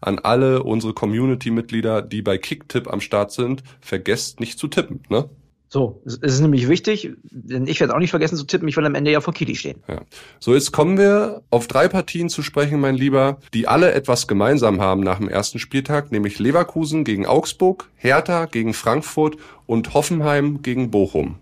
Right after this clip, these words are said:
Speaker 1: Fällt dir was auf?
Speaker 2: Pff, wüsste ich jetzt auf Anhieb nicht, also,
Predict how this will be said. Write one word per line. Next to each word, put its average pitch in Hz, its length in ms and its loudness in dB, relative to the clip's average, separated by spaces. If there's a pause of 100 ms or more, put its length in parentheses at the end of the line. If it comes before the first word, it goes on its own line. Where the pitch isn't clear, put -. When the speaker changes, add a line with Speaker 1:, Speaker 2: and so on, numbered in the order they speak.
(140)
Speaker 1:
Fällt 117 220 0
dir 156 100 2
was 147 140 4
auf? 151 340 0 (580)
Speaker 2:
Pff, 143 360 -4 (100)
wüsste 165 640 2
ich 160 40 2
jetzt 202 140 4
auf 143 120 0
Anhieb 170 340 2
nicht, 220 340 0
also, 165 600 2